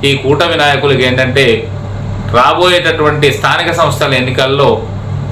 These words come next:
మరి వాళ్ళకి వణుకు పుట్టేటటువంటి విధంగా మనం పనిచేయాల్సినటువంటి అవసరం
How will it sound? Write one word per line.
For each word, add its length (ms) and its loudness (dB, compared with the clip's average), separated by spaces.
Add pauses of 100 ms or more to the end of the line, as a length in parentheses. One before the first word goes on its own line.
మరి 160 4
వాళ్ళకి 320 4
వణుకు 240 0
పుట్టేటటువంటి 720 0
విధంగా 340 0
మనం 260 0
పనిచేయాల్సినటువంటి 840 0
అవసరం 300 2